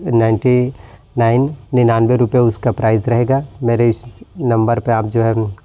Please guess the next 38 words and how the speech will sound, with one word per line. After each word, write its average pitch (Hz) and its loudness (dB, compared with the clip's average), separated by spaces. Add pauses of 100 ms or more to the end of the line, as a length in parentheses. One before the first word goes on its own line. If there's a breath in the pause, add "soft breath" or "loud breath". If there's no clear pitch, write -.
मुझे 113 -2
message 110 -2
कर 120 -2
सकते 123 -2
हैं। 143 -2 (600 loud breath)
इसमें 165 2
computers 131 0
के 139 -2
सभी 120 -2
चीज़ों 117 0
के 120 0
बारे 110 0
में 113 0
है, 123 -4 (180)
चाहे 110 0
वो 110 0
आपके 110 -2
fundamentals 110 -2
of 120 -2
computer 113 0
जिसमें 113 0
एमएस 110 0
office 107 -2
में 120 0 (480 loud breath)
एमएस 120 0
Word, 117 2
एमएस 113 0
Excel, 113 0
एमएस 113 2
पावर 113 -2
पॉइंट, 110 -2
एमएस 113 0
एक्सेल, 120 -2
सभी 131 0
चीज़ों 113 0
के 110 -2
बारे 107 -2
में। 110 -2